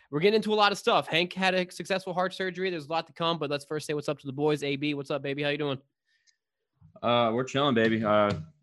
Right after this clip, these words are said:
Speaker 2: Mitch, uh, Mitch Slight was in town this week, so it was a, a, a booze-filled week.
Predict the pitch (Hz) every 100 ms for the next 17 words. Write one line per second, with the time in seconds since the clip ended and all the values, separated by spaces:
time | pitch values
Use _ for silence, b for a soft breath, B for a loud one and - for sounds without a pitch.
0 | - 113 131 135 147 127 117 120 151 -
1 | 139 143 151 170 120 113 113 - 113 110
2 | 110 - 113 127 - - 107 113 127 117
3 | 117 117 113 87 92 - 107 92 123 127
4 | 127 - 123 120 104 104 117 107 -